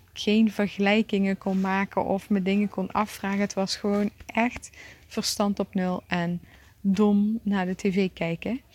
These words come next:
En ook 's nachts, ik kon 's nachts niet slapen. Ehm, ik denk dat ik van de, van de zeven nachten, dat ik er zes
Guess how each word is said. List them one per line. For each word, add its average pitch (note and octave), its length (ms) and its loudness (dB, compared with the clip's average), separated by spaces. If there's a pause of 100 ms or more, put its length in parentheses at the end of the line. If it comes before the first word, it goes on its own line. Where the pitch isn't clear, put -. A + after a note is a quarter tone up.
(420)
En G#3 240 0
ook G3 200 -2 (240)
's - 200 0
nachts, G#3+ 460 2
ik - 180 -4 (320)
kon G#3 360 2 (180)
's - 260 -6
nachts G#3 320 -4
niet G#3 220 0
slapen. G#3+ 600 -4 (520)
Ehm, G3 440 0 (1300)
ik G3+ 140 -6
denk G3+ 220 2
dat G3 120 0
ik - 260 -6 (140)
van G3 400 -2
de, G3+ 140 2
van G3+ 240 -2
de G3+ 80 2
zeven G#3 520 2
nachten, A3+ 600 0
dat G#3 140 2
ik G3+ 200 -4
er G3+ 360 -6 (440)
zes G#3 800 2